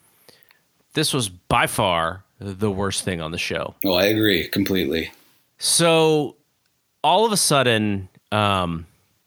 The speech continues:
Speaker 1: one of the announcers is, like,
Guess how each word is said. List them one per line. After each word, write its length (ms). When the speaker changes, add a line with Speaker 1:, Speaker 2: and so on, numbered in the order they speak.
Speaker 1:
one 200
of 60
the 100
announcers 800
is, 300
like, 540